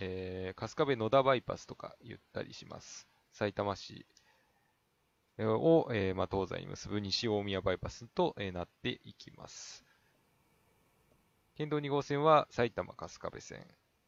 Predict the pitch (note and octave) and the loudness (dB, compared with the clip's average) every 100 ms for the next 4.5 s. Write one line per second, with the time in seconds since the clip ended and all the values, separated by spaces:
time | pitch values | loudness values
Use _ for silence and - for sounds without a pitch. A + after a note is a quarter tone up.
0 | _ _ _ G#2 F#2+ F#2+ F#2+ A2+ A2 G#2 | _ _ _ -8 -6 -4 -6 -6 -2 -2
1 | F#2+ A2+ B2+ G2+ - G2 F2+ E2+ - - | -2 -2 0 -2 -4 -6 -4 -8 -10 -10
2 | G#2 F#2 F2+ G2+ G#2 A2+ F#2 F#2 F2+ - | -8 -8 -10 -6 -2 -2 -2 -6 -6 -10
3 | G#2 G2+ B2+ C#3 C3+ A#2+ - F#2 F#2 - | -4 0 2 2 2 2 0 -10 -12 -12
4 | F2+ - - - | -10 -12 -14 -18